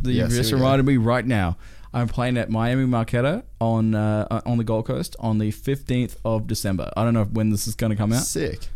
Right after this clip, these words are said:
Speaker 1: But if it is
Speaker 2: We'll do it before that, for
Speaker 1: C-,
Speaker 2: sure.
Speaker 1: cool. Yeah, fifteenth of December, uh, Saint Lane, Ivy, Peach Fur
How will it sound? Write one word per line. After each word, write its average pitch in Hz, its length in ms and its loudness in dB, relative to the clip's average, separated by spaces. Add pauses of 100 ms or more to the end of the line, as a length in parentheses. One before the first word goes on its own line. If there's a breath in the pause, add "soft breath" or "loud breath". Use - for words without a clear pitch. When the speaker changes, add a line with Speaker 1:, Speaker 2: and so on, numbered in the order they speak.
(160)
Speaker 1:
But 110 140 0
if 104 160 -2
it 104 160 0
is 107 80 2
Speaker 2:
We'll 107 100 2
do 98 140 -2
it - 20 -2
before 87 300 -4
that, - 260 -10
for 87 80 -6
Speaker 1:
C-, - 80 -8
Speaker 2:
sure. - 280 -6
Speaker 1:
cool. - 280 0 (100)
Yeah, 131 200 2
fifteenth 139 400 0
of 117 80 0
December, 123 540 2 (220)
uh, 107 360 2 (240)
Saint 127 400 -2
Lane, 120 440 2 (640 soft breath)
Ivy, 113 640 0 (140)
Peach 123 280 0
Fur 101 440 0